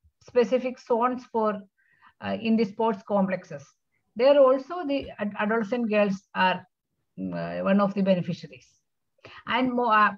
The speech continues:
other programs like, uh, the, um, life skill education and, uh, some sort of programs are also there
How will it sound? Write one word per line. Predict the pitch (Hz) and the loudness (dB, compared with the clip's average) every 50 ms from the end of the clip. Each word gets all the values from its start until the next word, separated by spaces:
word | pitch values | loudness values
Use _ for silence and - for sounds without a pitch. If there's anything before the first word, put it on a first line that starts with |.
| - - | -4 -2
other | 214 220 233 254 294 320 320 285 | 0 2 4 4 4 2 2 2
programs | 262 254 240 226 226 233 233 240 233 - - | 4 4 4 4 2 0 0 -2 -2 -4 -4
like, | 208 208 214 202 196 - - - - - | -2 -2 -2 -4 -8 -14 -20 -20 -10 -8
uh, | 190 190 | -6 -4
the, | 180 196 185 180 180 190 - - 190 | -2 -2 -2 -4 -6 -10 -12 -10 -8
um, | 180 175 170 165 165 156 156 156 160 151 - _ _ - - - - - - - | -6 -6 -6 -6 -6 -6 -8 -8 -8 -10 -12 _ _ -16 -16 -16 -14 -14 -10 -6
life | 208 202 214 202 | -2 -2 -2 -2
skill | 196 - - 247 233 | -4 -4 -2 0 2
education | 214 202 190 196 196 202 196 190 196 - 202 196 190 | 2 2 2 0 0 0 -2 -2 -2 -2 -2 -2 -2
and, | 185 185 185 196 - _ _ - | -2 -4 -6 -10 -14 _ _ -8
uh, | 165 160 156 156 160 202 - - _ _ _ _ _ - | -6 -6 -6 -6 -8 -10 -12 -16 _ _ _ _ _ -4
some | - 240 233 | 0 0 2
sort | 196 233 226 208 196 | 2 2 2 2 2
of | 226 208 - - | 0 0 -2 -4
programs | 208 214 220 202 214 226 226 226 226 - | -2 -2 0 0 0 0 0 0 -2 -2
are | 220 202 196 190 | -2 -2 -2 -2
also | - 180 190 196 196 - 269 262 | 0 0 0 0 0 0 0 0
there | 233 214 214 226 233 | 0 0 -4 -6 -6